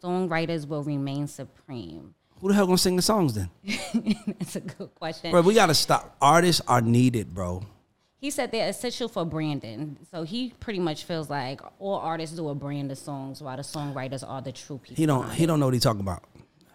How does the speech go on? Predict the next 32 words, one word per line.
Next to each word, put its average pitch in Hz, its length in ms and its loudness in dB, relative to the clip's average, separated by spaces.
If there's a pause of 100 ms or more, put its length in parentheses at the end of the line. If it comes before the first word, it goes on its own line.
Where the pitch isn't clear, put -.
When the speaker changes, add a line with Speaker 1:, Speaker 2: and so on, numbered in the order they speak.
(460)
Speaker 1:
But 202 240 -8
you 330 60 0
could 330 160 -6
connect 196 300 -4
to 208 80 -6
a 160 80 -4
song 156 280 -6
even 143 220 -4
though 143 120 -4
you 143 140 -6
didn't 135 220 -8
write 131 200 -12
it. 143 120 -8
Like, 131 200 -12
I 131 80 -10
feel 135 200 -12
like 110 420 -12
Speaker 2:
Do-, 190 180 -6
dog. 139 360 4 (480)
So - 240 2
here's 247 200 6
a, 208 80 4
here's 226 220 4
the 185 60 0
thing 175 240 4
I - 20 8
wanna 147 200 6
say 139 160 2
about 123 420 0
people 139 360 4 (100)
in 127 160 2
the, 110 160 -2